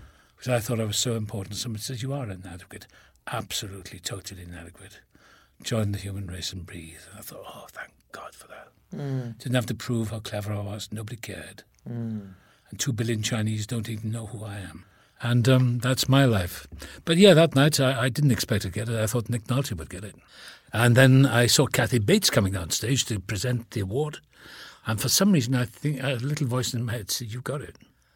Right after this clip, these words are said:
Speaker 1: And then when she called my name, I thought, "I don't know what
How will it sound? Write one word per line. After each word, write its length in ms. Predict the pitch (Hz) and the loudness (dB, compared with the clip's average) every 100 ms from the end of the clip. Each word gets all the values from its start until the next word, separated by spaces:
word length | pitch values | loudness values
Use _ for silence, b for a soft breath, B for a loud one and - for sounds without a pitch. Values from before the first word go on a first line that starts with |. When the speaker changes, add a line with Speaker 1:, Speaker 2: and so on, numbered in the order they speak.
| _ _ | _ _
Speaker 1:
And 320 | 120 123 120 | 2 4 4
then 80 | 120 | 2
when 80 | 123 | 0
she 80 | - | 0
called 180 | - 123 | 2 4
my 120 | 123 | 4
name, 200 | 127 110 | 4 2
I 60 | 104 | -2
thought, 260 | - 69 - _ _ _ _ _ _ | -6 -10 -18 _ _ _ _ _ _
"I 100 | - | -14
don't 120 | 95 104 | -4 -2
know 80 | |
what 100 | 104 | 0